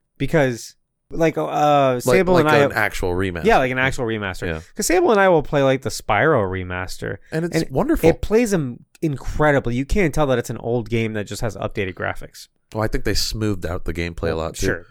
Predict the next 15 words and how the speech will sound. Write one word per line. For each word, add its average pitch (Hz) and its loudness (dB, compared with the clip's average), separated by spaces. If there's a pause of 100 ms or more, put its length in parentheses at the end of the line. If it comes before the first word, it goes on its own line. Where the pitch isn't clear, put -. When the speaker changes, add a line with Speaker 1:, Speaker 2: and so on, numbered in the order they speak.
(120)
Speaker 2:
Because 135 0
it 156 2
Speaker 1:
The 147 6
Speaker 2:
was, - 0 (340)
it 147 2
wasn't 170 4
really 147 2
a 90 0
remaster. 110 0
It 92 0
was 92 -2
more 107 2
of 87 0
a 85 2
remake. 92 -4